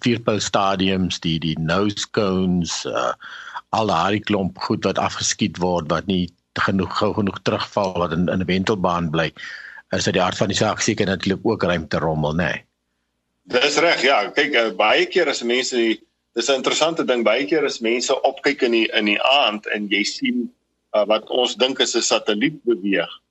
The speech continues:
Speaker 2: baie van hulle, die, veral dies wat typies helderder en donkerder raak, helderder en donkerder.
Speaker 1: Hmm.
Speaker 2: Dit is nie eintlik satelliete daai nie, dit is, eh,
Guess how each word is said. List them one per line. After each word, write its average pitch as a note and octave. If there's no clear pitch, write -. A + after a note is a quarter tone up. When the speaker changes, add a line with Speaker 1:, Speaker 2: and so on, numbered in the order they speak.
Speaker 2:
baie C#3+
van D3
hulle, B2+
die, A2+
veral -
dies C#3+
wat B2
typies C3+
helderder A#2
en G#2+
donkerder A2
raak, G2+
helderder G#2+
en G2+
donkerder. A2+
Speaker 1:
Hmm. D#2
Speaker 2:
Dit B2
is E3+
nie G#3+
eintlik D3
satelliete A#2+
daai A2
nie, G#2+
dit G#2+
is, -
eh, A#2